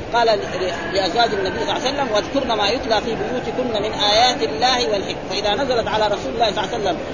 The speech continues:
آيات، والرسول في بيت عائشة أو في حفصة أو ميمونة أو غير ذلك، يجب عليه أن إيه؟ تع-، تعلم الأمة، والحكمة هي سنة رسول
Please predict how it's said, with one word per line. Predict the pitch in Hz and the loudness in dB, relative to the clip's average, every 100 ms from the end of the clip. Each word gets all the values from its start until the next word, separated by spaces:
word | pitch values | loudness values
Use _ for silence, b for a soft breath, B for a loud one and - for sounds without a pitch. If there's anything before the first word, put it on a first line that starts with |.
| - - | -6 2
آيات، | 220 254 247 180 | 4 6 4 2
والرسول | 202 214 202 392 - | -2 -4 -2 -2 -2
في | 202 240 | -2 0
بيت | 233 | 0
عائشة | 202 226 233 202 | 2 2 2 0
أو | 196 165 | -2 0
في | 147 165 - - - - - - - - - - - - 214 | 0 -2 -4 -8 -6 -6 -6 -6 -6 -6 -6 -6 -8 -4 0
حفصة | 240 - 240 | 0 2 2
أو | 202 | 4
ميمونة | 196 190 180 202 254 226 | 0 0 -4 -4 -2 0
أو | 208 | 2
غير | 202 196 | 2 0
ذلك، | 254 269 - | 2 2 2
يجب | 226 233 220 | 2 2 2
عليه | 214 220 | 2 2
أن | 196 | 0
إيه؟ | 190 208 196 - - - - - | 0 2 2 2 -6 -6 -6 -2
تع-، | 190 220 - | 2 2 0
تعلم | 208 247 208 | 0 2 0
الأمة، | 190 180 240 233 180 - - - | -2 -2 -2 0 0 0 -6 2
والحكمة | 208 202 294 285 262 | 2 4 -2 0 0
هي | 254 | 2
سنة | 220 277 240 | 0 0 0
رسول | 214 196 247 | 0 -2 -2